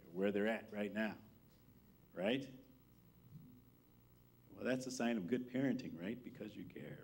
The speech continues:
right? You love your kids. We love our kids. But there's promises for that.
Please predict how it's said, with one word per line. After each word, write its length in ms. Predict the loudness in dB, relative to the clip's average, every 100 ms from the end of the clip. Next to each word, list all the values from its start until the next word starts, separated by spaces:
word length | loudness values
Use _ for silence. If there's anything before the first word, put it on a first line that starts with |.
| -10
right? 180 | -8 -8 -14 -20 -20 -20 -20 -20 -20 -20 -20 -20 -18 -10
You 80 | -2
love 260 | 2 2
your 120 | 0
kids. 480 | -4 -2 -2 -4 -8 -8
We 80 | 2
love 220 | 4 4
our 80 | 2
kids. 460 | 0 -2 -2 -4 -14 -18 -18 -20 -20 -20 -20 -10 0
But 100 | 6
there's 180 | 6 6
promises 540 | 4 6 4 2 -2
for 160 | 2 6
that. 320 | 6 4